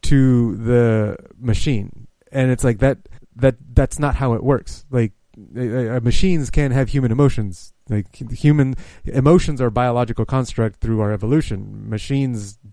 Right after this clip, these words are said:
don't experience that. They're, you know, it's, it's completely different. Um, it seems scary with some of the prompts and some of the text that the machines are spitting back at us. And it seems like, whoa, those machines are feeling. And it's like, no, it's because it's trained on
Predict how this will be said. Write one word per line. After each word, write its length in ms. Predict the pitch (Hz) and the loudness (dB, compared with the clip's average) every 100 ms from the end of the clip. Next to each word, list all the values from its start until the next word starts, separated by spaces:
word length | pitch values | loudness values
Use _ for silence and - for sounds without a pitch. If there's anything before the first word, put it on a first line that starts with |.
| _ - | _ 2
don't 260 | 127 135 | 4 4
experience 580 | 131 - 160 160 135 110 | -2 -4 -2 -2 -2 -6
that. 220 | 110 104 - - | -12 -14 -18 -10
They're, 340 | 113 110 107 95 - - _ | -4 -2 -2 -4 -12 -20 _
you 100 | 120 | -8
know, 160 | 113 113 | -4 -4
it's, 160 | - | -4
it's 160 | 107 - | -6 -4
completely 420 | 104 139 135 120 | 0 2 2 2
different. 360 | 135 - 107 - - - - | 2 2 -2 -8 -18 -20 -6
Um, 360 | 135 117 107 95 - - | 0 0 -2 -6 -18 -10
it 240 | 131 127 | -6 -6
seems 440 | - - 175 226 196 | -8 -2 0 0 -2
scary 520 | - 147 127 131 - | 2 2 4 0 -2
with 240 | 135 123 | -2 -2
some 220 | - 143 135 | -2 -2 0
of 80 | |
the 60 | 113 | -2
prompts 720 | - - - 110 135 - - | 4 6 8 6 2 -2 -4
and 180 | 120 107 | -4 -4
some 160 | 123 | -4
of 60 | 113 | -4
the 60 | 101 | -4
text 500 | - 139 - - 123 | -2 -4 -6 -10 -6
that 240 | 117 107 - - - - | -4 -6 -12 -20 -20 -6
the 100 | 117 | -2
machines 540 | 113 - 139 139 127 | -2 -4 -4 -6 -4
are 80 | 117 | -4
spitting 400 | - - 120 104 | -2 0 0 -2
back 280 | 87 117 - | -8 -8 -6
at 100 | 180 | -6
us. 300 | 208 - - - - - - | -4 -6 -10 -18 -20 -20 -6
And 120 | 127 | -2
it 100 | 117 | -2
seems 200 | - 135 | -2 -2
like, 120 | 123 | -2
whoa, 360 | 110 160 160 139 | 0 2 4 4
those 140 | 147 | 2
machines 340 | 139 - 160 131 | 0 0 0 -2
are 60 | |
feeling. 400 | - 202 196 127 | 0 2 2 2
And 60 | 123 | 0
it's 100 | 117 | -2
like, 120 | 131 | -4
no, 300 | 151 190 185 | 0 4 6
it's 100 | 170 | 4
because 300 | - - 175 | 0 -2 -2
it's 160 | 156 - | -2 -6
trained 400 | - 180 180 156 | -4 -2 -2 -4
on 400 | 143 135 123 | -6 -6 -10